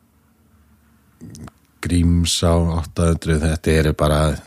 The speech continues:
þetta er alltaf þetta sama, sko. Mér langar að finna eitthvað sjokkerandi. Gljúfurá, allir þetta sé Gljúfurá í Borgarfirði, já, sjötíu og þrír laxar. Það er hræðilegt. Já, áttatíu og sjö er auðvitað, það er vatns, vatns,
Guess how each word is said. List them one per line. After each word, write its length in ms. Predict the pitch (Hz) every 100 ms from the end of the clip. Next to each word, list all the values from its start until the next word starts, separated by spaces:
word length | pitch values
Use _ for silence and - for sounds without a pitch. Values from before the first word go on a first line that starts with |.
| _ _ _ - _ -
þetta 220 | 76 -
er 80 | 78
alltaf 220 | - 76
þetta 180 | - 80
sama, 400 | - 90 92 98
sko. 220 | - 80 73
Mér 140 | 78
langar 180 | 101 92
að 80 | 117
finna 140 | 131
eitthvað 180 | 101 92
sjokkerandi. 600 | 143 - - 76 64 - - _ _ _ _ - -
Gljúfurá, 420 | 123 143 143 139 107 - _ _ -
allir 160 | 98 107
þetta 180 | 90 87
sé 100 | 104
Gljúfurá 360 | 113 117 110 110 107 - _ _ _ _ _ -
í 80 | 101 90
Borgarfirði, 580 | - 113 120 110 107 104
já, 80 | 104 92 _
sjötíu 440 | - 107 107 98
og 60 | 90
þrír 180 | 123 120
laxar. 300 | - 82 92 - _ _ _ _ _
Það 140 | 87 80
er 100 | 87
hræðilegt. 440 | 104 98 76 - _ _ - -
Já, 160 | 98 117 117 85 -
áttatíu 360 | - 107 - 107
og 80 | -
sjö 140 | 113
er 120 | 104
auðvitað, 340 | 98 - 98 90 _ - _ _ _ _ _ - _ _ _ _ _ _ -
það 140 | 95
er 80 | 92
vatns, 260 | 107 113 - -
vatns, 280 | 104 117